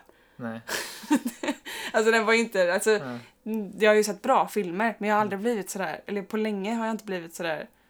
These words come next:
Speaker 2: "Wow, vilken
Speaker 1: Mm.
Speaker 2: bra film", som
Speaker 1: Mm.
Speaker 2: jag blev på typ Avatar, eller
Speaker 1: Mm.
Speaker 2: sådär.
Speaker 1: Men den, eh, när vi var och s-, såg, eh, Cure for Wellness.
Speaker 2: Ja, men den var ju bra.
Speaker 1: Den var
Speaker 2: Det
Speaker 1: skitbra.
Speaker 2: var den ju.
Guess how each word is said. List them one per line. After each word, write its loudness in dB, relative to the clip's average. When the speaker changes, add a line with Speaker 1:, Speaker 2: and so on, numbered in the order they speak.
Speaker 2:
"Wow, -8
vilken -10
Speaker 1:
Mm. -8
Speaker 2:
bra -6
film", -10
som -12
Speaker 1:
Mm. -6
Speaker 2:
jag -4
blev -2
på -14
typ -12
Avatar, -14
eller -16
Speaker 1:
Mm. -10
Speaker 2:
sådär. -16
Speaker 1:
Men 0
den, -2
eh, -4
när -8
vi -8
var -4
och -2
s-, -10
såg, -10
eh, -12
Cure -4
for -12
Wellness. -6
Speaker 2:
Ja, -6
men -4
den 0
var -2
ju 0
bra. -6
Speaker 1:
Den 2
var -8
Speaker 2:
Det -6
Speaker 1:
skitbra. 0
Speaker 2:
var 2
den -6
ju. -8